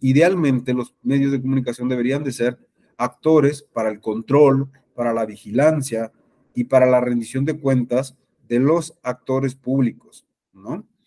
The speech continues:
O sea, no solo para quienes ya están en un cargo, sino para quienes pretenden ocupar uno, deberían los medios de comunicación hacer que estos actores, eh, di-, cuando hablamos de control nos referimos a cuáles son sus intereses, desde dónde van a gobernar, con quién,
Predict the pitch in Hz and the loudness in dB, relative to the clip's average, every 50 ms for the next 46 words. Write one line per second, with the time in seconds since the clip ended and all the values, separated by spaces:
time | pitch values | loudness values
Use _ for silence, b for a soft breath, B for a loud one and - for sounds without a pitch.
0 | _ _ _ _ 110 117 - 123 117 113 - 120 127 143 135 139 156 160 165 160 | _ _ _ _ -14 -6 -4 -4 -4 0 0 2 2 2 2 0 0 0 0 0
1 | 139 123 113 - - 110 107 98 - 131 139 170 170 - 170 165 160 156 151 147 | 0 0 -2 -2 -6 -12 -12 -10 -4 -2 -2 -2 -2 -2 -4 -2 -2 -2 -2 -4
2 | 131 131 123 120 120 117 123 127 131 120 110 - - 98 98 - - 104 101 - | -2 0 0 0 0 0 -2 -4 -4 -6 -6 -4 -6 -8 -8 -10 -14 -18 -18 -18
3 | _ 95 95 - - 131 143 165 165 160 131 - 120 117 - 120 120 110 95 90 | _ -18 -18 -12 -8 -4 -4 -2 -2 -2 -4 -6 -10 -4 -2 0 0 0 -2 -6
4 | 92 107 127 b b b b b b _ - 117 120 123 123 120 123 127 135 143 | -12 -14 -16 b b b b b b _ 0 2 4 4 4 4 4 4 4 2
5 | 160 170 156 - - 117 113 107 110 113 120 131 131 139 135 139 139 139 139 135 | 0 -2 -4 -6 -8 -8 -8 -6 -4 -2 -2 0 0 -2 -2 -2 -2 -2 -2 -2
6 | 135 135 120 - 120 120 127 120 - - 110 104 - - - 160 190 208 - - | -2 -4 -4 -4 -4 -4 -4 -4 -6 -10 -12 -10 -8 -2 -2 -2 -2 -2 -4 -4
7 | 165 156 160 - 156 - 143 131 - - 113 110 110 131 131 - b b b b | -4 -4 -6 -8 -12 -12 -12 -12 -6 -4 -4 -2 -2 -4 -6 -8 b b b b
8 | b b _ - 110 110 110 107 104 95 - - _ _ _ 120 123 120 - - | b b _ -6 -4 -2 -2 -2 -2 -4 -6 -8 _ _ _ -4 -4 -4 0 2
9 | 139 135 131 131 127 127 139 160 175 156 151 123 131 120 117 - - 123 127 143 | 4 6 8 8 8 6 6 4 2 0 -2 -2 -2 -4 -4 -2 0 2 2 2
10 | 160 143 127 113 - 104 101 113 117 131 135 127 - - 101 B B B B B | 2 0 -2 -4 -6 -6 -4 -2 -2 -2 -2 -2 -4 -4 -6 B B B B B
11 | _ _ 131 131 131 131 - 117 - - 104 - - 98 - 98 98 113 135 151 | _ _ 0 0 0 0 -4 -8 -12 -12 -16 -18 -18 -12 -8 -2 2 4 4 4
12 | 156 151 131 120 110 107 104 104 107 113 123 131 123 123 120 113 107 98 98 92 | 2 2 -2 -4 -4 -6 -6 -6 -4 -2 0 0 0 0 0 -2 -2 -4 -6 -6
13 | 98 95 104 110 120 131 139 143 143 135 135 123 107 - - 120 120 120 - - | -8 -8 -6 -2 0 2 2 2 2 0 -2 -4 -10 -8 -2 0 0 0 0 -2